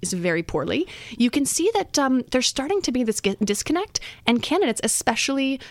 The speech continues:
um, individuals that are, you know, have skill sets that are more valuable in the market,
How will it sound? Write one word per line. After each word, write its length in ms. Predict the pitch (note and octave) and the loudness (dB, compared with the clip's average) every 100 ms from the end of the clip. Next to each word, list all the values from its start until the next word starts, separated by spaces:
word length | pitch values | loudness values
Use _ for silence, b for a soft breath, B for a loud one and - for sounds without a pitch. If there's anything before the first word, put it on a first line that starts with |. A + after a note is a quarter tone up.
| B | B
um, 240 | A3 G#3+ G3+ | 2 2 2
individuals 680 | A3 A3+ A3 G#3 A#3+ A#3+ A3+ | 2 4 2 2 2 0 2
that 180 | G3+ G3 | 0 2
are, 400 | G3+ G3 G3+ G3+ B B - | 0 2 0 0 B B 0
you 120 | A3 | 0
know, 80 | F#3 | 2
have 160 | G#3+ | 0
skill 240 | - A3+ C#4+ | 0 0 2
sets 340 | - A#3 - | 2 0 0
that 120 | G3 | 2
are 100 | F#3 | 2
more 180 | F#3+ G3 | 2 2
valuable 420 | F#3+ F#3+ A#3 G3 | 2 2 2 2
in 60 | F3+ | 0
the 60 | F3 | 0
market, 360 | D#3+ - G#3+ | 0 -2 -4